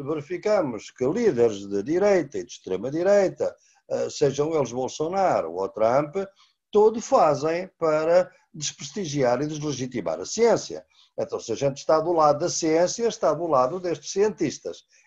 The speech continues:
Esta é a dificuldade que nos encontramos neste momento. Porquê?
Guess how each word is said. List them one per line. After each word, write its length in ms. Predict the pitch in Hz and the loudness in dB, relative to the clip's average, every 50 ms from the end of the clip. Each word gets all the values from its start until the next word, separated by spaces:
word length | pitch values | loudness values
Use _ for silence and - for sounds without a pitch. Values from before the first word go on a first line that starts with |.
| _ _ - | _ _ -2
Esta 340 | 190 202 190 - - 247 | 0 0 0 0 2 0
é 40 | 233 | 0
a 40 | 220 | 0
dificuldade 600 | - - - 147 135 127 117 113 117 117 117 117 | 0 -4 -10 -10 -8 -6 -2 0 2 2 2 0
que 60 | 123 | -2
nos 180 | 143 147 135 156 | -6 -6 -4 -4
encontramos 540 | 175 165 123 107 95 - 110 107 101 95 92 | -6 -4 -4 -6 -4 0 0 0 0 -2 -6
neste 260 | 98 92 - - - | -10 -12 -14 -14 -18
momento. 320 | 90 - - - - - _ _ _ _ _ _ _ _ _ _ _ _ | -20 -20 -20 -20 -20 -20 _ _ _ _ _ _ _ _ _ _ _ _
Porquê? 400 | - 220 - - 143 104 - | -6 -6 -4 -2 -2 -2 -2